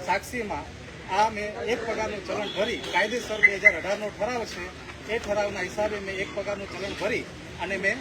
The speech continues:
મારું રાજીનામું આપેલ છે. ત્યારબાદ આ મેં એકત્રીસ સાત બે હજાર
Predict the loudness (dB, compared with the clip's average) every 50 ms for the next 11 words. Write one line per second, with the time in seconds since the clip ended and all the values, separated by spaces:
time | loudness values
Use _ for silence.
0 | -4 -2 2 4 4 4 4 2 0 -2 -2 -2 -2 -2 -2 -2 -4 -4 -2 -2
1 | -2 0 0 0 -2 -2 -4 -6 -8 -10 -10 -10 -10 -10 -10 -10 -10 -6 -4 -2
2 | -2 -2 -2 -4 -6 -8 -8 -8 -2 2 2 2 4 4 4 4 4 4 2 0
3 | -6 -10 -10 -10 -10 -10 -8 -8 -4 -4 -4 -4 -4 -6 -2 0 2 2 2 2
4 | 0 -2 -2 -2 -4 -6 -8 -10 -10 -10 -10 -8 -8 -8 -8 -8 -8 -8 -8 -8
5 | -4 -2 -2 -2 0 -2 -4 -2 -2 -4 -4 -2 0 2 2 2 0 -2 -2 0
6 | 0 -2